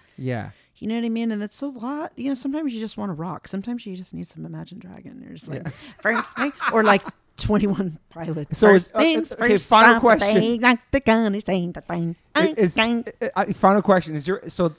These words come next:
Speaker 1: I guess it'd be them. Is there, like, a group that people would never expect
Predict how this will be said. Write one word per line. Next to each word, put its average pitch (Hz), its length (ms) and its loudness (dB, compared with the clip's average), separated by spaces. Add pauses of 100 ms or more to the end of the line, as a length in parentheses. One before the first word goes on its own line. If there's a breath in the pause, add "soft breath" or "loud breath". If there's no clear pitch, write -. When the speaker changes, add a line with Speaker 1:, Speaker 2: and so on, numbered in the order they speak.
(120)
Speaker 1:
I 165 40 -6
guess 175 200 -2
it'd 156 100 -6
be 147 80 2
them. 147 240 0
Is 143 100 0
there, 180 120 6
like, 190 160 2
a 143 100 2
group 156 300 6
that 143 140 0
people 143 220 0
would 143 80 0
never 139 220 -4
expect 135 480 -8